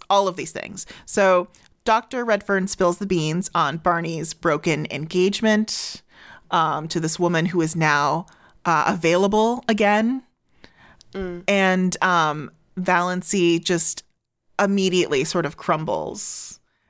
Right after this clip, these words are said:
Speaker 1: And she is positive that Barney, you know, really can't truly love her, that she's just, you know, she's just convenient. Um, he's just
Speaker 2: Mm-hmm.
Speaker 1: passing the time with her and that he thought that she was going to die. And so, yeah.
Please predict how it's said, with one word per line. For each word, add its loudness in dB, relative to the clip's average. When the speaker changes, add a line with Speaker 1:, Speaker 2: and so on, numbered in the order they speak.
Speaker 1:
And -2
she -2
is -4
positive -4
that -2
Barney, -4
you -6
know, -4
really 2
can't -6
truly 0
love -2
her, -2
that -12
she's -6
just, -6
you -4
know, -6
she's -2
just -4
convenient. -4
Um, -2
he's -2
just -4
Speaker 2:
Mm-hmm. -6
Speaker 1:
passing -2
the -4
time -4
with -8
her -2
and -4
that -8
he -4
thought 0
that -10
she -2
was -2
going 2
to -4
die. 2
And -4
so, 2
yeah. 2